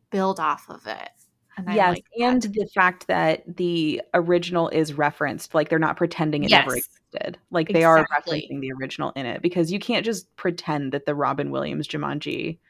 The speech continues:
Speaker 2: didn't
Speaker 1: Didn't,
Speaker 2: exist.
Speaker 1: yeah.
Speaker 2: I mean, we reference that movie in my house all the time. Like, every time
Speaker 1: Mm-hmm.
Speaker 2: somebody wakes up confused, everybody says, "What year is it?" You got a ghost?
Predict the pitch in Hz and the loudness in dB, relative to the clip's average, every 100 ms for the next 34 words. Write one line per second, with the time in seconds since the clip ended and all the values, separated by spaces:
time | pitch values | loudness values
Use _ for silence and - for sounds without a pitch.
0 | _ _ _ - 170 156 156 170 226 - | _ _ _ 2 2 4 4 4 2 -2
1 | - 233 214 175 170 - _ 240 180 151 | -4 2 4 4 -2 -4 _ -2 2 2
2 | - 165 - 143 139 - _ - 156 147 | 2 -4 -2 0 0 -2 _ -8 -4 -2
3 | 147 139 - 147 139 151 143 156 - 143 | -2 -4 -4 -4 -2 -2 -2 -2 -2 -2
4 | 147 - - 175 175 175 208 202 180 165 | -2 -6 -4 -2 2 4 4 4 4 4
5 | 160 - - - - 156 - 131 156 - | 2 0 -6 -6 -4 -6 -4 -2 -2 -2
6 | 143 147 139 131 - - - 170 320 277 | -2 0 -2 -4 -4 -4 -4 -2 -2 -2
7 | 247 440 359 262 214 170 - - _ _ | 0 0 0 -2 -2 -4 -6 -10 _ _
8 | - _ _ _ _ _ _ _ _ _ | -20 _ _ _ _ _ _ _ _ _
9 | _ _ _ _ _ _ _ _ _ _ | _ _ _ _ _ _ _ _ _ _
10 | _ _ _ _ _ _ - - _ - | _ _ _ _ _ _ -14 -14 _ -16
11 | 175 185 175 185 349 - - | -6 -2 0 0 -2 -4 -16